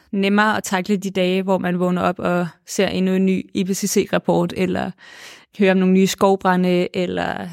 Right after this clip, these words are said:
at der er en stor isflage, der nu har revet sig løs. Hvis man er i et fællesskab, så er det nemmere at takle sådan nogle deprimerende nyheder. Både fordi det kan være, at de andre ikke har en lige så dårlig dag, som du selv har <laughs> på den pågældende dag, at man kan holde hinanden oppe. Men hvis alle har en dårlig dag samtidig, så kan man også dele de ting med hinanden.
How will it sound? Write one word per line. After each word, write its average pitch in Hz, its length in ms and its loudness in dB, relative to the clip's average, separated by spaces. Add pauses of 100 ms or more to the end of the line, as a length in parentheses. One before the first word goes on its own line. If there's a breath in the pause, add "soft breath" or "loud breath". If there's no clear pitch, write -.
(120)
at 180 200 -8
der 185 60 -2
er 180 140 2
en 190 80 -4
stor 190 220 -4
isflage, 190 420 -2
der 190 80 -2
nu 190 140 0
har 185 200 -4
revet 190 160 -4
sig 185 260 -4
løs. 190 340 -4 (460 soft breath)
Hvis 208 160 -2
man 226 140 2
er 220 60 4
i 226 40 4
et 220 80 0
fællesskab, 202 360 -2
så 214 100 -2
er - 20 -4
det 208 100 0
nemmere 208 340 2
at 196 60 -4
takle 202 340 -4
sådan - 120 -6
nogle 180 120 -4
deprimerende 196 460 -4
nyheder. 202 360 0 (600 loud breath)
Både 214 180 4
fordi 196 240 -2
det 185 160 -4
kan 190 120 0
være, 180 320 0
at 180 180 -4
de 185 100 0
andre 196 260 0
ikke 196 120 -4
har 196 60 2
en 190 100 -2
lige 202 80 2
så - 140 -8
dårlig 190 260 0
dag, 190 160 -2
som 190 120 -2
du 190 80 -2
selv 220 220 -2
har 208 320 -6
<laughs> 208 100 -16
på 214 120 0
den 208 100 -4
pågældende 202 400 -2
dag, 190 140 -4
at 196 80 -6
man 185 140 -4
kan 190 100 -6
holde 190 160 -4
hinanden 190 240 -4
oppe. 202 240 -2 (500 loud breath)
Men 208 120 2
hvis 220 200 4
alle 190 160 2
har 185 100 2
en 185 80 -4
dårlig 190 220 0
dag 190 140 -4
samtidig, 196 380 -4
så 196 100 -6
kan 196 100 -6
man 185 100 -4
også 180 180 -4
dele 190 180 -4
de 185 160 -6
ting - 220 -8
med - 80 -8
hinanden. 175 320 -10